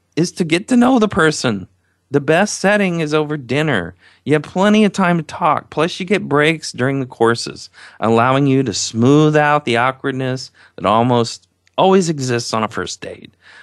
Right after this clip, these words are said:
Going for coffee either means, and I'm talking about on a first date, either means I just wanna be friends or I don't have the balls to ask you out for dinner. And drinks, well, drinks,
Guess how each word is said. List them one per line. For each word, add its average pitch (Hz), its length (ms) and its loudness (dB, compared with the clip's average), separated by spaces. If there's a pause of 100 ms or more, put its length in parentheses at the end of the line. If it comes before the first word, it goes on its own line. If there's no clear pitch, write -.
(140)
Going 214 320 4
for 196 160 -2
coffee 135 420 0
either 120 480 -2
means, 104 300 0
and 101 160 0
I'm 120 160 0
talking 180 340 -2
about 139 200 0
on 131 140 -2
a 107 40 -2
first 113 380 -8
date, 98 280 -8 (240)
either 135 240 0
means 117 320 0
I 104 80 -2
just 120 260 -2
wanna 165 200 0
be 165 120 -2
friends 135 600 -2
or 107 100 2
I 107 80 2
don't 120 220 0
have 123 200 -2
the 120 80 -6
balls 110 340 0
to - 100 -8
ask 104 260 -4
you 101 100 -4
out 92 160 -6
for - 80 -10
dinner. 90 440 -8 (680)
And 156 280 0
drinks, 165 440 -2
well, 135 260 0
drinks, 185 600 -4